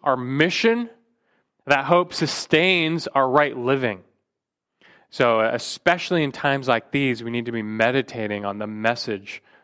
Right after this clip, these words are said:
of Easter, being reminded of the truths we must never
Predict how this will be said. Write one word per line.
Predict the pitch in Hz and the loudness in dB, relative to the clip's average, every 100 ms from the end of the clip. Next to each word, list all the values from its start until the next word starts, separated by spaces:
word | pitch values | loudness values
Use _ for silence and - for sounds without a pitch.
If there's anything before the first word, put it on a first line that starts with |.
| _ | _
of | - 104 98 - | -6 -4 -6 -10
Easter, | 127 123 - - 90 _ _ - | -8 -8 -8 -10 -12 _ _ -4
being | 127 127 | -2 2
reminded | 117 117 113 127 131 117 | 0 2 2 2 0 0
of | 113 107 | 0 -4
the | 113 | -12
truths | - - 147 135 131 - - | -10 -6 0 2 0 -8 -8
we | 127 | -4
must | 117 110 - - - - | -2 -2 -4 -14 -18 -8
never | 117 104 104 | -4 -2 -2